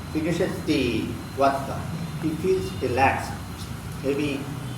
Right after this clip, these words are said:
to enjoy that, he will go for a cup of coffee or a cigarette or a glass of beer. But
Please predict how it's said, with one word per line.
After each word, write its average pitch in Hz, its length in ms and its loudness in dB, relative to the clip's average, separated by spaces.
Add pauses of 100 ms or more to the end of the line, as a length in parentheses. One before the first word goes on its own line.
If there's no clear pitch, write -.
(200)
to 123 160 0
enjoy 151 460 6
that, 135 180 4
he 131 220 4
will 120 100 2
go 120 140 2
for 123 100 -2
a 120 100 0
cup - 200 -4
of 120 180 -2
coffee 131 240 -2
or 113 60 0
a 110 100 -2
cigarette 107 460 -2
or 104 100 -2
a 101 140 -4 (260)
glass 95 260 -6
of - 200 -6
beer. 127 100 -2 (920)
But 143 140 0